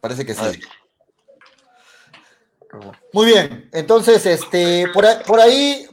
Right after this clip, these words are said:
Speaker 1: por ahí se da, por eso la suspicacia, ¿no? Porque Huancayo depende mucho de su partido de vuelta el día miércoles, y por ahí decían, "No, va-, van a guardar". Otra cosa hubiera sido, como pensaba Manolo, por ejemplo, si Huancayo era goleado, por ejemplo, allá en Chile, ya con pocas opciones de clasificar,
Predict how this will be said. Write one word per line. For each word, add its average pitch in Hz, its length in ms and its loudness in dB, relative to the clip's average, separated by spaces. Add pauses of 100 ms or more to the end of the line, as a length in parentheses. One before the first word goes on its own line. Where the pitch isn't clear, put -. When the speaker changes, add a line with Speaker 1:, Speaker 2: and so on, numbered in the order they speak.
Speaker 1:
por 202 140 -2
ahí 233 240 2
se 233 140 0
da, 240 200 4
por 214 140 -2
eso 220 140 -2
la 220 100 -4
suspicacia, 175 560 -6
¿no? 175 140 -10
Porque 160 180 -10
Huancayo 175 480 -4
depende 208 320 -8
mucho 233 260 -8
de 180 60 -4
su 143 100 -14
partido 180 320 -8
de 165 60 -6
vuelta 185 600 -4
el 143 100 -8
día 170 160 -4
miércoles, 175 540 -6
y 143 40 -16
por 135 140 -8
ahí 160 120 -2
decían, 165 340 -2
"No, 160 400 -2
va-, 180 280 0
van 202 200 0
a 196 100 0
guardar". 156 420 2
Otra 190 240 -2
cosa 190 260 -4
hubiera 196 220 0
sido, 202 300 -2
como 156 240 -8
pensaba 214 360 -2
Manolo, 185 420 -4
por 139 100 -4
ejemplo, 135 480 -8 (220)
si 160 340 -8
Huancayo 151 880 0 (360)
era 190 200 2
goleado, 170 500 2
por 147 120 -6
ejemplo, 165 260 -8
allá 165 140 -4
en 170 100 -12
Chile, 139 480 -10
ya 165 220 -2
con 147 160 -12
pocas 175 280 -4
opciones 175 300 -8
de 156 100 -8
clasificar, 143 640 -4